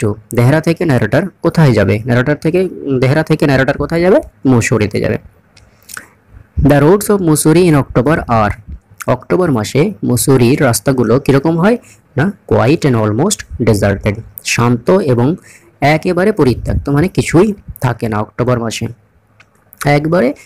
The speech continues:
শান্ত থাকে এবং deserted থাকে অক্টোবর মাসের রাস্তাগুলো। The narrator wanted to raise her hand, narrator তার হাত তুলতে চেষ্টা করেছিল, তুলতে চেয়েছিল। কেন তুলতে চেয়েছিল? না, to touch her hair,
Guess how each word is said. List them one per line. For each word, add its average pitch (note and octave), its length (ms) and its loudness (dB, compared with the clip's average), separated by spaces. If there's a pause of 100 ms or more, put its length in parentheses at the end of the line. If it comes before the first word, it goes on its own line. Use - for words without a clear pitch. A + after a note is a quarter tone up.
(140)
শান্ত B2+ 400 0
থাকে D#3+ 280 0
এবং F3 460 0
deserted A2+ 500 0 (100)
থাকে D3+ 240 -2
অক্টোবর A2 340 -4
মাসের A2+ 260 -4
রাস্তাগুলো। A#2 460 -4 (560)
The C3 100 2
narrator E3+ 440 2
wanted C3+ 300 0 (180)
to D#3 180 4 (380)
raise B2+ 300 4
her D#3+ 140 0
hand, A2 460 0 (180)
narrator B2+ 420 0 (380)
তার B2+ 120 0
হাত B2 560 -2 (260)
তুলতে F#3+ 320 2
চেষ্টা A2+ 300 -2
করেছিল, G#2 400 0 (380)
তুলতে C#3+ 300 4
চেয়েছিল। A2+ 460 0
কেন C3 280 0
তুলতে E3 240 -6
চেয়েছিল? F3+ 360 0 (380)
না, B2 100 0 (160)
to C3+ 60 4
touch B2 400 -2 (120)
her G3+ 140 0 (540)
hair, G#2+ 300 0